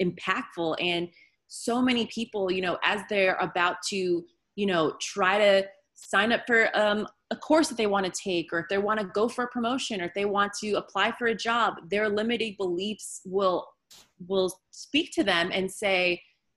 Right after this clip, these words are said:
"Oh, but you're not good enough," or, "You're not ready," or, "Do you think you're actually gonna win?" or, "Do you think you're gonna do this?" And, like, they're,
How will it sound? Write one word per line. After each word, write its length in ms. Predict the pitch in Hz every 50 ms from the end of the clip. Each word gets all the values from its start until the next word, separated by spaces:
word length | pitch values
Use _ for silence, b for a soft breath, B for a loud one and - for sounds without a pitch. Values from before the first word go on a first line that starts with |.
| _ -
"Oh, 160 | 208 214 208
but 140 | 175 185 165
you're 120 | 175 208
not 220 | 214 202 180 - -
good 140 | 185 190
enough," 340 | 208 196 180 151 143 147 -
or, 40 | 156
"You're 160 | 160 175 214
not 200 | 226 208 185 135 165
ready," 400 | 175 185 208 214 196 180 170 165
or, 260 | 156 151 151 147 - B B B B B b b b _
"Do 100 | - 180
you 100 | 196 226
think 200 | 226 - 233 226
you're 100 | 233 214
actually 280 | 180 185 190 - - 208
gonna 180 | 190 190 180 165
win?" 400 | 156 185 208 220 214 190 175 165
or, 80 | 160
"Do 100 | 160 175
you 80 | 190 208
think 160 | - 233 226
you're 100 | 233 220
gonna 160 | 220 220 202
do 140 | 180 175 214
this?" 180 | 208 208 185 -
And, 100 | 180 190
like, 180 | 185 180 - - - _ _ -
they're, 280 | 185 185 220 220 220